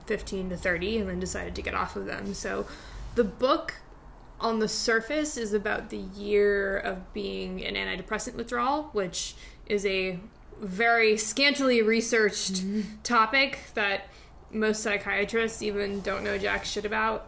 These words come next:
Speaker 1: And
Speaker 2: Mm-hmm.
Speaker 1: there's just, like, tens of thousands of people wandering around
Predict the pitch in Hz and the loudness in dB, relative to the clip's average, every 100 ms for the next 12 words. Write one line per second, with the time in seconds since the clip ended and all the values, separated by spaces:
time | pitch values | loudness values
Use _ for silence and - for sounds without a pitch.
0 | - 208 190 190 196 180 - - - - | -8 -6 -4 -4 -4 -4 -8 -8 -8 -8
1 | - - - - 190 175 - - - - | -10 -16 -18 -8 -8 -8 -12 -20 -20 -12
2 | - 220 208 226 196 - - - 269 214 | 2 4 4 2 0 -4 -10 -4 0 0
3 | - - - 240 - 262 247 220 220 196 | -2 -14 -12 -8 0 4 4 2 2 2
4 | 208 220 208 202 214 202 202 196 190 190 | 4 4 2 2 0 0 2 2 0 0
5 | 196 190 190 180 190 190 190 | 0 2 2 2 2 0 -2